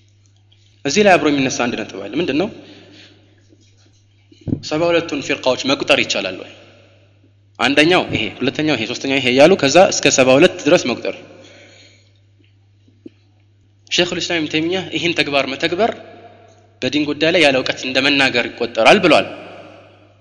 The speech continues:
ፊ መጅሙዕ አልፈታዋ ፊ ሙጀለድ ሳሊስ። ይሄ አባባል ትክክል ነው።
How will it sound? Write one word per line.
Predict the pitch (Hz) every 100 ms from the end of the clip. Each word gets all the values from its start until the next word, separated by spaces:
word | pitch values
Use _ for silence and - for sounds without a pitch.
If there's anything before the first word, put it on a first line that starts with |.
| -
ፊ | - 127 - - -
መጅሙዕ | 117 117
አልፈታዋ | 95 - 101 101
ፊ | 92
ሙጀለድ | 110 107 104 101
ሳሊስ። | - 92 98 - _ _ _ - - _ _
ይሄ | 151
አባባል | 208 214 214
ትክክል | 202 175 170 117
ነው። | 101